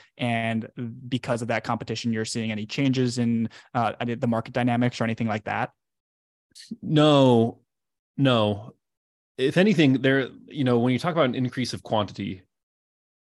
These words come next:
Speaker 2: <laughs> I, I don't feel it at all as a podcaster. I,
Speaker 1: Wow.
Speaker 2: you know, you look at the numbers and it's like, podcasting is still not only smaller, but a much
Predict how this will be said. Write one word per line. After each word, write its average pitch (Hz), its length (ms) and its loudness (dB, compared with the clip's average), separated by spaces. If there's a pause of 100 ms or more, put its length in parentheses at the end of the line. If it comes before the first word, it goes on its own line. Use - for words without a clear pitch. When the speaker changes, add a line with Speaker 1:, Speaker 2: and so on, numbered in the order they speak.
(480)
Speaker 2:
<laughs> - 0 -
I, - 800 -6
I 127 140 0
don't 185 160 0
feel 127 200 4
it - 100 0
at - 220 -4
all 104 440 2
as 98 140 -4
a 101 80 -8
podcaster. 95 720 -4 (260)
I, 110 140 0
Speaker 1:
Wow. 104 120 -8
Speaker 2:
you 151 80 4
know, 135 120 4
you 135 160 4
look 175 240 4
at - 40 -6
the 135 80 0
numbers 120 520 4 (320)
and 135 100 2
it's 131 160 2
like, 113 300 2 (440)
podcasting 185 720 0
is 113 100 -2
still 135 460 0 (300)
not 151 160 -2
only 208 120 0
smaller, 139 340 0
but 139 180 -6
a 120 80 -4
much 110 800 -2